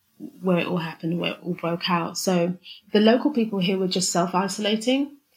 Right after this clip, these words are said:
And I think foreigners, here we're called foreigners, which I still, yeah, it's just weird. It's different.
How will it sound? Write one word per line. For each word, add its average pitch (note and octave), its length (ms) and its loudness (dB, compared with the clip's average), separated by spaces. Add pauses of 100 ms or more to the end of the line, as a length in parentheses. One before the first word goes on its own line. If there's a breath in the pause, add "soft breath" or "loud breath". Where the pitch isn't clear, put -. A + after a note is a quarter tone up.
(120)
And G3 140 0
I F3+ 100 2
think G3 420 -2 (180)
foreigners, G#3+ 840 2 (300)
here C4 280 6
we're A3+ 180 4
called G#3+ 340 2 (100)
foreigners, F3+ 580 0
which E3+ 180 -4
I F#3 100 -2
still, F#3 440 -2 (460)
yeah, F3+ 140 2
it's - 160 -4
just F#3 200 -4
weird. F3 360 2
It's - 120 -10
different. F3+ 420 0